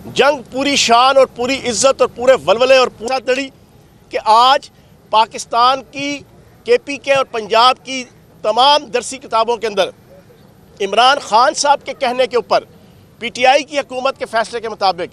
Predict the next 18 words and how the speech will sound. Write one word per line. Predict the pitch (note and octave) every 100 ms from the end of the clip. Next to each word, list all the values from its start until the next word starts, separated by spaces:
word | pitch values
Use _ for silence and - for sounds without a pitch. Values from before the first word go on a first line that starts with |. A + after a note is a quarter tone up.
| _ _ _ _ -
जहाँ | F#3+ A3 C#4
पर | D4
नबी | C4 C4 C#4+
पाक | C4 C4
सल्लल्लाहु | - B3+ B3+ A#3+ B3
अलैहि | B3 A#3 A#3+
वसल्लम | A3 G#3+ A#3 G3+ A3 A#3+
का | A#3+
नाम | G#3+ G3+ A3+
आता | A3 A3+
है | A#3+
उसके | B3 G#3+
साथ | G#3+ -
खातमुन | G3+ G#3 G3+ A3
नबीयीन | G3+ G3 E3+ A3
लिखा | G3+ F#3+ G#3
जाता | F#3 F3+ F#3
है, | F3 G3